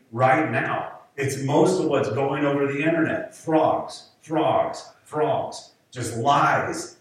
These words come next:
and deceptions, lies and deceptions, brainwashing our children with lies,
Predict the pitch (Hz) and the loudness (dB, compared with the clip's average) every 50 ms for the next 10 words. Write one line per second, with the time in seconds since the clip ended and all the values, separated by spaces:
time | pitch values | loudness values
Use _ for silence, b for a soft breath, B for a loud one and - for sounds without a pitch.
0 | _ - 107 107 104 107 - - - 131 131 - - - - 107 101 - - - | _ -16 -12 -10 -8 -8 -6 -4 -2 0 0 0 0 -2 -6 -10 -10 -12 -14 -16
1 | - _ - - - - - 139 143 143 - - - - - - - - - - | -20 _ -20 -18 -10 -4 0 2 4 4 4 4 2 2 0 -2 -4 -8 -12 -16
2 | - _ _ _ - 107 110 117 113 - - - 151 143 143 - - - - - | -18 _ _ _ -14 -12 -6 -4 -4 -4 -2 -2 -4 -4 -4 -6 -10 -12 -14 -18
3 | - _ _ _ _ _ _ _ _ - 101 104 131 143 143 165 175 170 160 160 | -20 _ _ _ _ _ _ _ _ -20 -10 -2 0 4 4 6 6 6 4 4
4 | 151 147 143 - 139 135 120 117 110 107 - - 160 156 147 - 120 117 110 110 | 2 2 0 -2 -2 -2 0 0 0 0 0 0 2 2 2 2 0 -2 -4 -4
5 | - - - 151 156 151 143 - - - - - - | -6 -4 0 2 2 2 2 0 -2 -6 -8 -14 -20